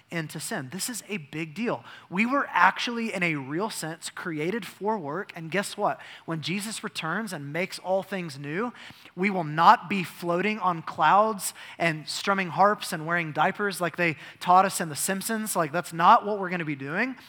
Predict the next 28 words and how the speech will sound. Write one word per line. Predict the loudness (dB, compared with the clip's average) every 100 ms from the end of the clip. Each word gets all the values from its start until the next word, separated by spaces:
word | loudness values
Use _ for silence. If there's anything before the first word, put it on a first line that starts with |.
| -20 -6
We're | -2 6
actually | 6 6 2 -2
gonna | -2
be | 0 -4
living | -2 -2 0 -2 -2
on | 0 0 0
a | -4
redeemed | -6 -8 -8 -6 -4 -4 -8
earth. | -6 -4 -4 -8 -20 -10
And | -6 2
guess | 2 2
what | -4
we're | -4
gonna | -4
be | -4
doing? | -4 -4 -4 -10 _ _ _ _ _ _ _ _ -14
Working | -2 0 0 -4 -8 -10 -14
for | -10 -8
the | -8
glory | -10 -8 -6
of | -8
God. | -8 -10 -12 -20 _ _ _ -12
Cultivating | -2 -2 -2 -4 -4 -6 -12 -14
and | -10
creating | -6 -4 -6 -6 -6 -8
and | -10 -10 -6
building | -6 -4 -6 -6
and, | -8